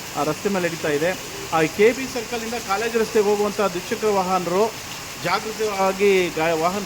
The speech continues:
ಚಾಲನೆ ಮಾಡಿ. ಯಾಕಂತಂದ್ರೆ ಸಾಕಷ್ಟು ನೀರು ರಸ್ತೆ ಮೇಲೆ ಸೇರ್ಕೊಂಡ್ಬಿಟ್ಟಿದೆ. ಆ, ಗಾಡಿಗಳೆಲ್ಲ ಅರ್ಧ ಮುಳುಗೋಗುವಂಥ ಪರಿಸ್ಥಿತಿ ನಿರ್ಮಾಣವಾಗಿದೆ.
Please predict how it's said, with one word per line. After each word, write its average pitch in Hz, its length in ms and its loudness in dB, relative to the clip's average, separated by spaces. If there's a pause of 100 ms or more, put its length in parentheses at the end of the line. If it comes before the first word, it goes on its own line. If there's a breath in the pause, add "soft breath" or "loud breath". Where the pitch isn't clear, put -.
ಚಾಲನೆ 175 420 0
ಮಾಡಿ. 160 220 -2
ಯಾಕಂತಂದ್ರೆ 175 680 -2 (380)
ಸಾಕಷ್ಟು 202 600 0
ನೀರು 208 340 2
ರಸ್ತೆ 180 280 -2
ಮೇಲೆ 190 220 -2
ಸೇರ್ಕೊಂಡ್ಬಿಟ್ಟಿದೆ. 170 960 -8 (200)
ಆ, 147 80 -2
ಗಾಡಿಗಳೆಲ್ಲ 190 580 0
ಅರ್ಧ 175 320 0
ಮುಳುಗೋಗುವಂಥ 202 680 0
ಪರಿಸ್ಥಿತಿ 202 580 -8
ನಿರ್ಮಾಣವಾಗಿದೆ. 170 840 -4